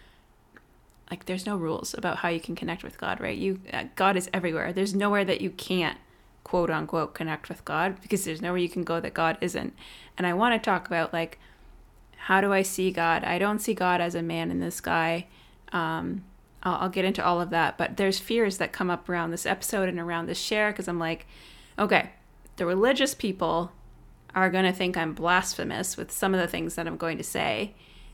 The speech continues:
And then the non-religious people are gonna be like, 'What? She's talking about God? Like, is she gone religious now? What's happening?'" <laughs> And neither is the case, really. Um, I just felt called to share kind of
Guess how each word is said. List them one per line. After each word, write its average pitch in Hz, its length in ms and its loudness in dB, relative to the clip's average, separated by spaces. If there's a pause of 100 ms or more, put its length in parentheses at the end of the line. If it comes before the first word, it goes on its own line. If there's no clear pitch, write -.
(220)
And 196 200 4
then 190 260 6
the 185 320 2 (160)
non-religious 202 680 4
people 190 260 -2
are 180 60 2
gonna 175 160 -2
be 165 80 -4
like, 160 240 -8
'What? 233 300 2
She's 202 160 -4
talking 214 240 0
about 175 240 0
God? 208 460 2
Like, 175 140 -2
is - 40 -8
she - 160 -4
gone 196 220 2
religious 208 460 2
now? 269 340 4 (400)
What's 233 160 2
happening?'" 247 480 6 (320)
<laughs> 381 920 2
And 202 640 2 (220)
neither 190 800 4 (640)
is 185 240 -2
the - 80 -2
case, 190 480 2
really. 190 440 0 (440)
Um, 175 500 0 (300)
I 254 80 2
just 226 220 0
felt - 200 0
called 196 300 0
to 220 100 -4
share 185 600 -2
kind 190 220 -2
of 185 240 -2